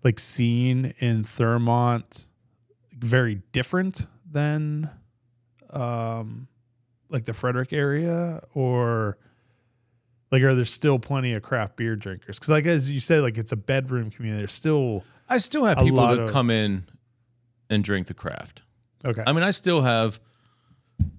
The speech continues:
Speaker 2: the domestics, Coors, Millers, you know,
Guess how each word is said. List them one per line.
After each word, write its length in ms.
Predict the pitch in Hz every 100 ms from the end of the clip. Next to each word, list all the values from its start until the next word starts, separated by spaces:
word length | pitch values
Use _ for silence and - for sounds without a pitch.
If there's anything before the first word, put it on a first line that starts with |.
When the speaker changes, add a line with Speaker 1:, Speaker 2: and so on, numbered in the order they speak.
| - _
Speaker 2:
the 80 | 123
domestics, 840 | 131 185 92 - 87 - - - - _ _ _ _ _ _ _ _ _ _
Coors, 520 | 117 104 101 98 90
Millers, 680 | 95 95 92 90 85 82 - _ _ _ _ _ _ _ _ - _ _ _ _ _ _ _
you 80 | 104
know, 340 | 92 82 82